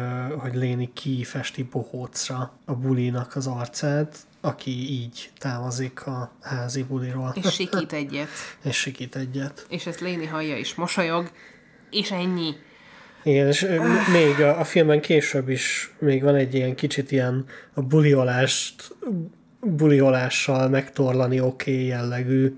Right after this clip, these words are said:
Speaker 1: üzenet, vagy nem tudom, ami egy kicsit furcsa.
Speaker 2: Az, ö, és, és ott is egyébként az van, hogy tehát a, a feladata <laughs> annak a jelenetnek az az, hogy Lénézek újra kibéküljenek, vagy még
Speaker 1: Igen.
Speaker 2: egy ilyen jobban legyenek éppen.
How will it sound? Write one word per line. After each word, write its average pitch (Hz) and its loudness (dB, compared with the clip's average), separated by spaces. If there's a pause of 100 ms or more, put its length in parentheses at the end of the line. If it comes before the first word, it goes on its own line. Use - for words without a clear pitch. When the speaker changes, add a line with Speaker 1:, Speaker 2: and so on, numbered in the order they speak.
(160)
Speaker 1:
üzenet, 127 0
vagy 135 -2
nem 127 -2
tudom, 135 0
ami 131 0
egy 123 -2
kicsit 139 -2
furcsa. 139 0 (600)
Speaker 2:
Az, 180 -2
ö, 185 -4
és, - -4
és 175 -8
ott 214 -4
is 320 -2
egyébként 175 -4
az 156 -6
van, 151 -4
hogy 160 -6 (240)
tehát 156 -10
a, 156 -2 (100)
a - 0
feladata 196 2 (100)
<laughs> 208 -2
annak 180 2
a 170 2
jelenetnek 156 -2
az 160 -2
az, 160 0 (220)
hogy - -4 (320)
Lénézek 165 -2
újra 156 0
kibéküljenek, 160 -2
vagy 160 -4
még 165 0
Speaker 1:
Igen. 139 4
Speaker 2:
egy 139 2
ilyen 156 0
jobban 156 -2
legyenek 147 -4
éppen. 202 -4